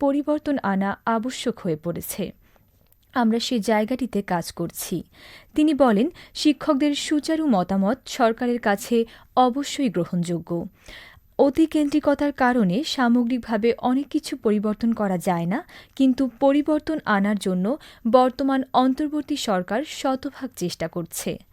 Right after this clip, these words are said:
এ সময় ম-, জনমত নিয়েই প্রাথমিক শিক্ষার সরকারের পলিসি গঠন হবে বলেও উল্লেখ করেন প্রাথমিক ও গণশিক্ষা উপদেষ্টা ডক্টর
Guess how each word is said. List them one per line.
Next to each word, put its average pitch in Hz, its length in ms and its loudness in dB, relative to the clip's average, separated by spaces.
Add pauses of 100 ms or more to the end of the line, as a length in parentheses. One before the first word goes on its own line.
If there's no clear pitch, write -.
(840)
এ 262 80 4
সময় 226 380 2
ম-, 254 260 4
জনমত 269 540 4
নিয়েই 285 420 2
প্রাথমিক 269 540 0
শিক্ষার 269 420 -4
সরকারের 277 540 -2
পলিসি 247 440 -2
গঠন 208 380 2
হবে 262 260 -2
বলেও 233 420 4
উল্লেখ 254 340 -2 (100)
করেন 190 300 2 (380)
প্রাথমিক 269 640 2
ও 240 100 6
গণশিক্ষা 254 760 0
উপদেষ্টা 190 600 -4 (280)
ডক্টর 202 380 0